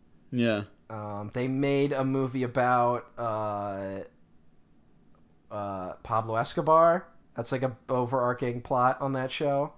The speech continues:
Speaker 1: Yes.
Speaker 2: Aquaman is the thing
Speaker 1: Yes,
Speaker 2: on it.
Speaker 1: James Cameron's
Speaker 2: Ja-,
Speaker 1: Aquaman.
Speaker 2: James Cameron's Aquaman. Um,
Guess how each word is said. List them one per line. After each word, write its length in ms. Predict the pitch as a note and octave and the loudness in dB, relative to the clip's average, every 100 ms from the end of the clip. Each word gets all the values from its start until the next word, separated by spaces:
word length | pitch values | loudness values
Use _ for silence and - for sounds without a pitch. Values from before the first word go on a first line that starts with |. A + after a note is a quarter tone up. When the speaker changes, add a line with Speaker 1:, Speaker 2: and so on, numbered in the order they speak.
| - | -2
Speaker 1:
Yes. 640 | C3 F#3 - - - - - - | 4 6 4 0 -8 -10 -6 6
Speaker 2:
Aquaman 800 | B2 - D#3 D3+ D3 D3+ D#3+ E3 - - | 8 8 6 2 2 2 0 -4 -10 -6
is 180 | D3 | -4
the 80 | D#3 | -4
thing 460 | - D#3 D3+ D#3+ E3 - | -2 2 2 0 -6 -8
Speaker 1:
Yes, 320 | - C#3 C#3 D#3 | 2 4 4 4
Speaker 2:
on 60 | |
it. 40 | C#3+ | 4
Speaker 1:
James 220 | C#3 C3+ | 4 2
Cameron's 400 | D#3 C#3+ C#3+ B2+ | 2 4 4 4
Speaker 2:
Ja-, 160 | C3 C#3 | 4 4
Speaker 1:
Aquaman. 500 | A#2 E2+ A1 - B2 | 2 0 -4 -8 -6
Speaker 2:
James 240 | C#3+ C#3+ | -6 -4
Cameron's 360 | - D3 C#3+ D3 | -4 -2 -2 0
Aquaman. 680 | C3+ C3+ D3 C#3+ C#3+ E3 - - - - - - - - - | 2 2 -2 -2 -2 -4 -10 -20 -20 -20 -20 -20 -20 -20 -12
Um, 760 | A#2 A#2 A2+ A2 A2 A2 A2 | -6 -4 -2 -2 -4 -6 -8